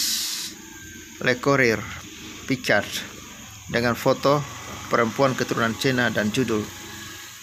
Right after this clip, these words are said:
Alerte Jaune, peningkatan peringatan kuning, yang merujuk pada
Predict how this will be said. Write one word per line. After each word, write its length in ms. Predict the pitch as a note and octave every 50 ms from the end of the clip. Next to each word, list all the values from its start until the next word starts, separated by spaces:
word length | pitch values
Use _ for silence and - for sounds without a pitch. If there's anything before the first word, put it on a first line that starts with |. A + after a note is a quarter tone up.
| - - - - - - - - - - -
Alerte 720 | - B2 B2 A#2+ C3 C3 B2 B2 - A#2+ G#2+ G#2 F2+ - - - - - - - - - - - - -
Jaune, 480 | C3+ C#3+ D3 C#3+ C3+ B2 A2 E2+ E2 E2 - - - - - - - - - - - -
peningkatan 720 | - A#2 A2+ A2+ A2 - A#2+ A#2 - - A2 G2 F2 - - - - - -
peringatan 560 | - B2 A#2+ A2+ A2 A#2 A#2 - - G2 F2+ - - - - - - - - - - - - - - - - - - - -
kuning, 320 | C#3 B2+ A2+ F#2+ E2 - - - -
yang 480 | - B2+ A#2 A#2 A2 G#2 G#2 G#2+ G#2 - - - - - - - - - - - - - - - - - - - - -
merujuk 480 | - A#2+ A#2 B2 A#2+ A2+ B2+ A2+ -
pada 400 | - A2 A2 G#2 G#2 G2+ G2 F2+